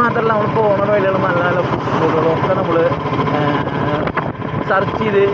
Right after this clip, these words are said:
അതായത് നമ്മളവിടെ കാണുന്ന നല്ല ഫുഡ് സ്പോട്ടുകൾ കയറുന്നു, കഴിക്കുന്നു, അവിടുത്തെ റിവ്യൂ. ജസ്റ്റ് റിവ്യൂ മീൻസ് നമുക്ക് അവിടെ നിന്ന് ഫീൽ ചെയ്തിട്ടുള്ള കാര്യങ്ങൾ, അത്രേ ഉള്ളൂ. അപ്പോൾ നമ്മൾ നമ്മുടെ യാത്രയെ തുടക്കം തന്നെ റോങ് സൈഡിലാണ് തുടങ്ങുന്നത്. കണ്ടില്ലേ,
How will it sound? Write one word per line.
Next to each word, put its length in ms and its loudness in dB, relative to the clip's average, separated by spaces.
അതായത് 280 -4
നമ്മളവിടെ 360 0
കാണുന്ന 340 0
നല്ല 220 0
ഫുഡ് 160 -4
സ്പോട്ടുകൾ 380 0
കയറുന്നു, 340 -2
കഴിക്കുന്നു, 480 2
അവിടുത്തെ 340 0
റിവ്യൂ. 240 2
ജസ്റ്റ് 320 -2
റിവ്യൂ 180 0
മീൻസ് 280 2
നമുക്ക് 380 0
അവിടെ 160 2
നിന്ന് 180 0
ഫീൽ 100 2
ചെയ്തിട്ടുള്ള 360 2
കാര്യങ്ങൾ, 280 0
അത്രേ 200 2
ഉള്ളൂ. 140 2
അപ്പോൾ 180 0
നമ്മൾ 220 0
നമ്മുടെ 260 2
യാത്രയെ 340 2
തുടക്കം 260 2
തന്നെ 200 0
റോങ് 260 0
സൈഡിലാണ് 400 2
തുടങ്ങുന്നത്. 360 2
കണ്ടില്ലേ, 300 0